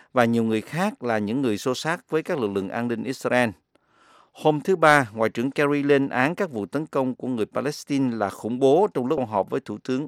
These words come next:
Benjamin Netanyahu của Israel tại Jerusalem. Ông Netanyahu nói Israel đang chống các phần tử chủ chiến Hồi giáo từng giờ một và gọi đó là cuộc chiến của văn minh chống lại hành động man rợ.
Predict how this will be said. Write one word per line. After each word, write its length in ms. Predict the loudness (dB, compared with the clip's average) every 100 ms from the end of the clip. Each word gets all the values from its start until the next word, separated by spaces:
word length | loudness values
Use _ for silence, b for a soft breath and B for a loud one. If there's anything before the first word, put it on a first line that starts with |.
| -6
Benjamin 560 | 0 0 2 0 0 -2 B B B B
Netanyahu 760 | 0 2 2 2 2 0 -2
của 140 | 0 -2
Israel 460 | 0 0 2 0 -2
tại 100 | -4
Jerusalem. 640 | 0 0 0 0 0 0 -4 _ _ b b b b b
Ông 260 | 0 2
Netanyahu 580 | 2 2 0 2 2 0
nói 280 | 0 0 -2
Israel 460 | -4 -2 0 2 2
đang 200 | -2 -2 -4
chống 240 | -2 -2
các 200 | -4 -4
phần 180 | -4 -8
tử 240 | -6 -6 -6 -6
chủ 160 | -6 -6
chiến 220 | -6 -4
Hồi 240 | -2 -2 -2
giáo 340 | -2 0 -2 -6
từng 240 | -4 -2 2
giờ 160 | 2
một 280 | 2 2 2 0
và 120 | -2
gọi 220 | 2 2
đó 220 | 2 0
là 120 | 0 -6
cuộc 300 | -10 -14 -4
chiến 200 | -4 -2
của 120 | -2
văn 240 | 0 0
minh 200 | 0 -2 -4
chống 180 | -4
lại 100 | -4
hành 160 | -4 -4
động 200 | -4 -2
man 160 | -2 0
rợ. 300 | 0 0